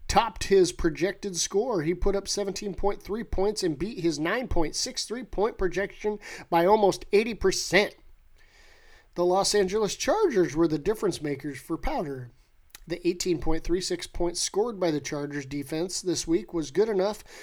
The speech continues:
to rank second among defenses. Yeah, because fucking Eagles, they're thirty-five fucking points. They would have been first, but oh well. Damn, that's right. Crazy, crazy, craziness.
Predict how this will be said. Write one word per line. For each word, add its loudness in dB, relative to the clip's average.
to 0
rank 0
second 0
among -2
defenses. -8
Yeah, 2
because -6
fucking -2
Eagles, 0
they're -12
thirty-five 2
fucking -4
points. -6
They -4
would 2
have 2
been -2
first, -4
but -10
oh -6
well. -12
Damn, -6
that's -14
right. -14
Crazy, 4
crazy, 2
craziness. 0